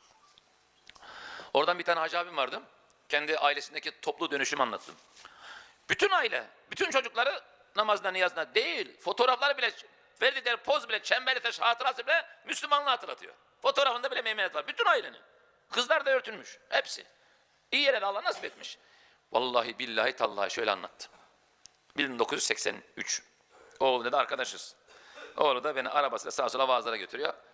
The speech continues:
Bekar bir çocuk. Beraber yattığımız, gece sabahladığımız, dertleştiğimiz bile oluyor. Evden izin alarak. Dedi ki Hocam ben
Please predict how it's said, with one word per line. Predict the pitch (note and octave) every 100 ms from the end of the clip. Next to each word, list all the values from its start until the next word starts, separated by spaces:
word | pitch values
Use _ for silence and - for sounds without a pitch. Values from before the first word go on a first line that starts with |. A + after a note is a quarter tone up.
| -
Bekar | D#3 - -
bir |
çocuk. | B2 C#3+ - _ - _ _ F3+
Beraber | G#3 G#3 F#3+
yattığımız, | E3+ - F3 B2
gece | F3 D#3
sabahladığımız, | C#3 D#3+ D#3+ D#3 C#3+ A#2
dertleştiğimiz | F3+ - - C#3+ A#2+
bile | F#3
oluyor. | E3+ A2+ - - _ _
Evden | D3+ B2+ A2
izin | G2
alarak. | D#2+ - - - - - - -
Dedi | B2+
ki | B2+
Hocam | B2+ A#2+ - - _ _
ben | A2+ A2 A#2+